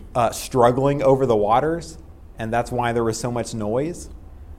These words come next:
The Jewish account says that God was hovering over the water,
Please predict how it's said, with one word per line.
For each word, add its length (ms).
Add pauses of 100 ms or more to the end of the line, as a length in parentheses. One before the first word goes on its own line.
(120)
The 80
Jewish 520
account 460
says 360
that 120
God 340
was 160
hovering 460
over 240
the 100
water, 440